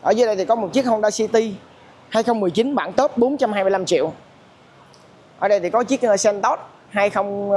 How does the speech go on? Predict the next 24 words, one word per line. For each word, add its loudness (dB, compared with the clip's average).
hai 2
mươi 2
mốt 2
bản -2
premium, 2
giá 0
là -2
năm -4
trăm -2
chín 2
mươi 4
triệu. 0
Everest 2
hai -2
không 0
hai 0
mươi 2
hai 0
máy 0
dầu, 0
bảy -2
chỗ 2
gầm -4
cao -4